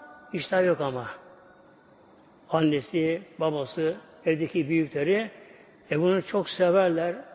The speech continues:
yedirmek isterler buna, her şeyi getirirler. İki üç yaşına gelir çocuk, getirirler.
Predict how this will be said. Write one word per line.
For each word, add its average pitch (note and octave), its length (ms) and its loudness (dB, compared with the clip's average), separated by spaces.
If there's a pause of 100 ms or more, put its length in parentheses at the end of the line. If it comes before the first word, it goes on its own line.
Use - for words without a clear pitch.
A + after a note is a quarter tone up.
(220)
yedirmek F#3+ 360 0
isterler F#3 360 0
buna, E3+ 340 0 (380)
her A3 140 4
şeyi A3+ 240 0
getirirler. F#3+ 720 2 (800)
İki G#3 180 -6
üç G#3 100 -2
yaşına G#3 260 -2
gelir F#3 240 6
çocuk, A3 320 -6 (200)
getirirler. G3 600 0